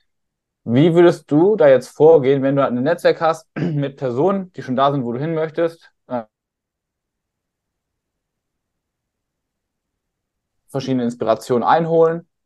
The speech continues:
und dann selbst nachschauen, würdest du erst mal in dich selbst hineinhorchen und dann fragen,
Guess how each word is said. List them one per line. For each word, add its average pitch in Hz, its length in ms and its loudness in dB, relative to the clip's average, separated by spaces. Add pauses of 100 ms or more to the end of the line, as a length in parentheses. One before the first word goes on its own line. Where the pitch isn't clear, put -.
und 123 140 -6
dann 110 220 -2
selbst 139 260 -2
nachschauen, 131 540 -6
würdest 107 200 -14
du 107 40 -6
erst 120 280 -2
mal 113 140 -6
in 107 60 -8
dich 113 140 -12
selbst 135 240 -2
hineinhorchen 127 840 -6 (200)
und 110 140 -6
dann 135 200 2
fragen, 127 580 0